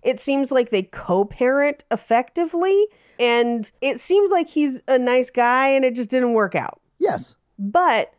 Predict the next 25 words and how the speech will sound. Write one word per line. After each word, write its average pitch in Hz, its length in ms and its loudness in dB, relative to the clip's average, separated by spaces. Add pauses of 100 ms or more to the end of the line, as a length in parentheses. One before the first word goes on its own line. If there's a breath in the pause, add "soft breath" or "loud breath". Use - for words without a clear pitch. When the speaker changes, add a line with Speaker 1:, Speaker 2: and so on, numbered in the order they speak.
(300)
Speaker 1:
what 220 240 -2
we 262 80 -4
find 262 280 0
out 302 220 2
in 233 120 2
the 226 80 2
scene 214 340 -2
is 190 140 0
that 202 140 0
she's 277 240 -4
going 262 220 2
away 208 200 4
for 196 120 -2
two 202 240 -2
weeks, 175 380 -2
or 196 200 2
at 220 120 2
least 220 200 -2
she 247 120 -2
has 220 120 0
two - 140 -6
weeks 247 180 -4
off 180 260 0
by 185 220 -2
herself, 170 800 -2